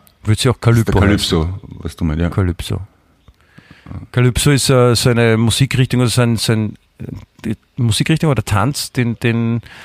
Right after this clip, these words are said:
Speaker 1: den man, glaub ich, nur deswegen kennt, weil das in Peter Alexander Filmen vorgekommen ist.
Speaker 2: Und Harry Belafonte, oder?
Speaker 1: Ich weiß nicht. War das auch, war das Calypso, dieses, dieses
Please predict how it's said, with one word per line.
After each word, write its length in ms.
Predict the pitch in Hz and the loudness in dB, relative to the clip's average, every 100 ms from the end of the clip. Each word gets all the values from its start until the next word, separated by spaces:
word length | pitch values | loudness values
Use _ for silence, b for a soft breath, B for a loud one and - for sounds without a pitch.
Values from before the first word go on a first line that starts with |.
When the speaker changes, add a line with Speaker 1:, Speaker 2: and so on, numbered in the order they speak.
| B B B B - 120 | B B B B -4 0
Speaker 1:
den 100 | 120 | 2
man, 180 | 123 | 2
glaub 220 | 117 127 120 | 2 2 2
ich, 40 | |
nur 80 | 127 | 2
deswegen 380 | 104 - 127 123 | 0 0 -2 0
kennt, 320 | 123 117 - | -2 -2 0
weil 260 | 113 110 107 | 0 2 -2
das 200 | - 120 | -2 -2
in 80 | 107 | 0
Peter 200 | 113 107 | 0 2
Alexander 340 | 107 - 101 | 2 0 0
Filmen 300 | - 95 87 | 0 -2 -2
vorgekommen 520 | 85 85 82 90 82 | -2 -4 -2 -2 2
ist. 220 | 85 - - _ _ _ _ _ - | 0 -2 -10 _ _ _ _ _ -4
Speaker 2:
Und 140 | - 104 | 0 2
Harry 200 | 95 - | 2 0
Belafonte, 680 | 95 101 - 82 - 71 80 | 0 0 2 0 0 -2 -2
oder? 360 | 71 104 156 143 _ _ _ _ _ - _ _ _ _ _ _ | 0 2 2 0 _ _ _ _ _ -20 _ _ _ _ _ _
Speaker 1:
Ich 120 | 82 | -10
weiß 220 | 71 92 | -8 -4
nicht. 200 | 135 101 98 | -4 -4 -4
War 240 | 104 107 | -2 0
das 180 | 147 - | 0 0
auch, 180 | 160 - | -2 -2
war 80 | 135 | -2
das 240 | 107 - | -2 -2
Calypso, 440 | - 131 - - 196 | 0 0 0 -2 -2
dieses, 460 | 147 123 139 - | -2 0 -2 -2
dieses 500 | 135 127 123 - - | -4 -4 -4 -6 -12